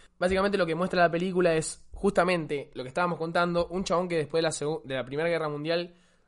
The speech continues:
queda malísimo el bocho, que es un, es el prototipo perfecto de lo que busca la secta,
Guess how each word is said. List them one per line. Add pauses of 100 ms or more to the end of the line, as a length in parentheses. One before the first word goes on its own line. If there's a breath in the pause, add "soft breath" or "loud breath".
(440 soft breath)
queda
malísimo
el
bocho,
que
es
un,
es
el
prototipo
perfecto
de
lo
que
busca
la
secta,